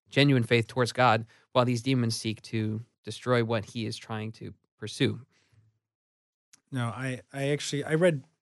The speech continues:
Speaker 2: parts of that book. I haven't gotten through it myself, but I remember him talking about a, you know, the de-, he describes it like a thought train. The demon sees the thought train headed to the,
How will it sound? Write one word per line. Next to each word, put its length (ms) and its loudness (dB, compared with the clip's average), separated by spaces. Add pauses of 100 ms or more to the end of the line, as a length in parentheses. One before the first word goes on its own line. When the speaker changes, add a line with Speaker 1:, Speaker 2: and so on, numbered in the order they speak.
(100)
Speaker 2:
parts 340 -8
of 100 -6
that 200 0
book. 220 -4
I 40 -8
haven't 220 -6
gotten 220 -10
through 160 -12
it 80 -12
myself, 500 -10 (540)
but 400 -2
I 80 -8
remember 460 2
him 140 0
talking 420 -6
about 640 -10 (760)
a, 380 -8
you 80 -10
know, 60 -6
the 80 -6
de-, 200 -4
he 100 -6
describes 400 -4
it 80 -14
like 140 -14
a 40 -16
thought 380 -12
train. 260 -20
The 80 -20
demon 320 -2
sees 220 -6
the 80 -16
thought 360 -6
train 280 -6
headed 420 -6
to 200 -8
the, 520 -14